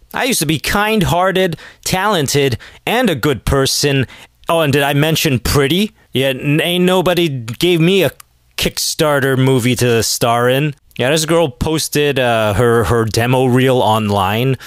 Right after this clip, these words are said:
on her I G instead of, you know, half-naked photos, which is why I signed up for. I didn't,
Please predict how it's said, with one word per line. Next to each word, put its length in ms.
on 160
her 200
I 240
G 360
instead 360
of, 140
you 100
know, 140
half-naked 580
photos, 460
which 180
is 300
why 360
I 40
signed 540
up 160
for. 480
I 60
didn't, 260